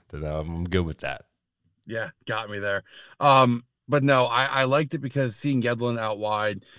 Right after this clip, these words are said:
Speaker 2: you knew Pozuelo was gonna be able to cut in and be the playmaker where he needed to be in the middle of the park, but also offer up that support as needed.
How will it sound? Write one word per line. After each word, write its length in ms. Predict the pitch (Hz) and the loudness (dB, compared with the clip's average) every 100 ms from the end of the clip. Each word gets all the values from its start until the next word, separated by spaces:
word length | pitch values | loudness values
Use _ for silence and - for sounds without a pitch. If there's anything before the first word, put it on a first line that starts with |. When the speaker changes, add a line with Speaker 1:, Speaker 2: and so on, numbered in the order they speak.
| - | -10
Speaker 2:
you 140 | 117 123 | -2 2
knew 320 | 123 127 123 | 2 2 0
Pozuelo 460 | 110 117 113 110 | -4 -6 -2 -2
was 100 | 104 | -4
gonna 140 | 95 107 | -6 -6
be 100 | 107 | -4
able 160 | 101 | -6
to 400 | 101 101 104 104 98 | -6 -6 -6 -8 -10
cut 320 | - 117 113 | -2 0 0
in 420 | 113 107 104 101 95 - - | -2 0 0 0 -4 -12 -14
and 320 | 107 113 110 - _ _ _ 117 | -4 0 0 -4 _ _ _ 0
be 200 | 131 123 | 4 4
the 120 | 113 | 0
playmaker 560 | - 127 120 120 104 | 6 8 8 6 4
where 120 | 107 110 | 2 2
he 120 | 110 | 2
needed 220 | 110 104 | -2 -2
to 40 | |
be 140 | 95 104 | -4 -4
in 80 | 98 | -2
the 40 | |
middle 160 | 107 104 | -2 -2
of 60 | |
the 80 | 95 | 0
park, 240 | 113 110 | 4 4
but 100 | 90 | 4
also 540 | 107 107 110 113 107 104 - - - | 2 2 4 2 0 -2 -8 -20 2
offer 320 | 120 123 117 | 4 6 4
up 100 | 107 | 0
that 180 | 113 101 | 0 -2
support 480 | - - 117 107 - | -4 -4 0 0 0
as 280 | 107 101 | -2 -2
needed. 440 | 104 104 98 95 | -2 -4 -4 -6